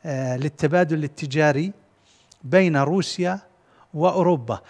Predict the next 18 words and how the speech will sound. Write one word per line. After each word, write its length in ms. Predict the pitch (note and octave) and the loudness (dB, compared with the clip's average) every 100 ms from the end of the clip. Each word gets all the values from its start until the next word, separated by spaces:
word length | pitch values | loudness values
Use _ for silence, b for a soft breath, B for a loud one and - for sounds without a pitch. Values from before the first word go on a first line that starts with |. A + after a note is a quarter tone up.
| B - | B -6
يعني 200 | C#3+ D#3+ | -2 -2
كيف 380 | - A3 G#3+ - | 0 0 0 -4
إيران 320 | F3 F3+ F#3 | 0 2 2
لما 180 | D#3+ D3+ | 0 -4
كان 360 | C#3+ E3 D3+ D#3+ - | -4 -4 -4 -8 -14
ع-، 460 | C#3+ D3 C#3+ B2 D#3 | -14 -10 -10 -4 -4
كان 360 | - - E3+ | -4 -4 -2
عليها 440 | C#3 C#3+ D#3 B2+ C3+ | 0 0 -2 0 -2
عقوبات 720 | A#2 C#3 C#3+ B2+ C#3+ E3 - - b b _ - | -2 -4 -4 0 2 2 0 -16 b b _ -2
أصبحت، 520 | F3+ F3+ - F#3 - | 0 0 -2 -4 -4
آه، 400 | E3+ D3+ D3+ D#3+ | -6 -4 -4 -6
الإمارات 680 | D3 D3+ D#3 D#3+ F#3 E3 - | -8 -4 -2 2 4 2 0
المنفذ 460 | C#3+ E3 D3 D3 C#3 | -4 -4 -4 -4 -2
الاقتصادي، 800 | D#3 - - D3 D#3 C#3+ F3+ G3 _ B B B - | -4 -8 -8 -2 0 0 -2 -6 _ B B B -6
الآن 280 | D#3+ F#3 G3 | 0 4 6
هذا 220 | E3 E3+ | 6 4
الاقتصاد 560 | D#3+ - - - F#3 D3+ | 2 -2 -8 0 2 2
الروسي 520 | D3 F#3+ F3 - A#2+ | 0 -2 -2 -6 -12